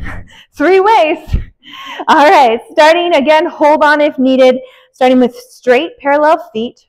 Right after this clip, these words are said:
roll the shoulders down and back, and you're gonna lift. We're gonna go for eight this time.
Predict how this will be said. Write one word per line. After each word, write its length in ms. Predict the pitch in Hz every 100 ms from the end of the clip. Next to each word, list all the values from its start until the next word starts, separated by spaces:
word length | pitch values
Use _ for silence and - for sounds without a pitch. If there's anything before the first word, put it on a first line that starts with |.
| _
roll 240 | 180 190
the 100 | 214
shoulders 360 | 269 294 302 320
down 220 | 262 254
and 80 | 339
back, 240 | 240 240 - _ _ _ _ -
and 160 | 196 202
you're 100 | 202
gonna 140 | 202
lift. 280 | 202 180 -
We're 120 | 196
gonna 180 | 196 196
go 120 | 190
for 300 | 190 190 - 226
eight 160 | 254 185
this 220 | 185 -
time. 300 | 185 170